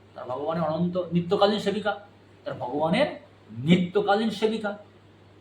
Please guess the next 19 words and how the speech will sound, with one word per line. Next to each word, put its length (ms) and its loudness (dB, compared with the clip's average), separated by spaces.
তখন 300 4
প্রশ্ন 320 -2
করলে 220 -4
ভগবান 480 -6
শ্রী 100 -2
বিষ্ণু 560 0
লক্ষ্মী 360 4
দেবীর 260 -2
উত্তরে 240 -6
বলেছিলেন 640 -4
যে 120 -4
তার 420 -2
একজন 520 -12
ভক্ত 340 -8
কাশীপুরীতে, 1000 -4
যার 120 -4
নাম 400 -4
ভব 220 -4
শর্মা, 460 2